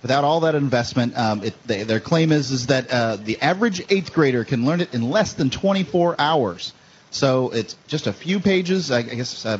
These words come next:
a few dozen pages to, uh, to learn, and you'll understand the, the court system at jurisdictionary dot com. It, the, the, the course is two hundred and fifty dollars, and,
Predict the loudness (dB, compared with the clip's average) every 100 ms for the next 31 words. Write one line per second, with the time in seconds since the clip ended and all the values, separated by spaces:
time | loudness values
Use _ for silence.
0 | -2 0 4 4 4 2 0 0 -2 -2
1 | 0 2 4 2 0 2 2 4 2 0
2 | 0 0 2 2 0 -2 -2 -2 -2 0
3 | 0 2 0 2 0 0 0 0 0 0
4 | 0 2 0 -2 -10 -10 -6 0 2 2
5 | 0 0 0 2 2 2 0 0 -2 -8
6 | -6 -2 0 0 -2 -6 0 0 2 -4
7 | -2 0 0 0 -2 0 2 2 2 0
8 | -2 -4 -2 -2